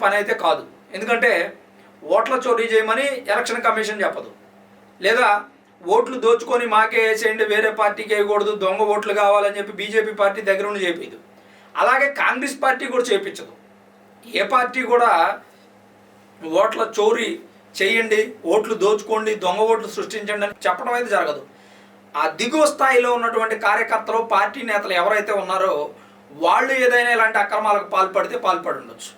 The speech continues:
మనం ఎన్నో ఏళ్లగా చూస్తున్నాం, పార్టీ కార్యకర్తలు చురుగ్గా పార్టీ కార్యక్రమాల్లో పాల్గొనడం, రిగ్గింగ్కు పాల్పడడం, ఆ తర్వాత అరెస్టులు అవ్వడం, ఇటువంటివి చాలా జరిగినాయి. Already, ఆ, కొన్నిసార్లు కాంగ్రెస్ పార్టీ కార్యకర్తలు రిగ్గింగ్కు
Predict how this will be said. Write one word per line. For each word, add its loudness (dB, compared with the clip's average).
మనం -4
ఎన్నో -2
ఏళ్లగా 2
చూస్తున్నాం, -8
పార్టీ 0
కార్యకర్తలు -2
చురుగ్గా -2
పార్టీ 0
కార్యక్రమాల్లో 0
పాల్గొనడం, -2
రిగ్గింగ్కు -10
పాల్పడడం, -2
ఆ -2
తర్వాత 2
అరెస్టులు -2
అవ్వడం, 0
ఇటువంటివి -4
చాలా 4
జరిగినాయి. -6
Already, 2
ఆ, 2
కొన్నిసార్లు 0
కాంగ్రెస్ 0
పార్టీ -2
కార్యకర్తలు -2
రిగ్గింగ్కు -4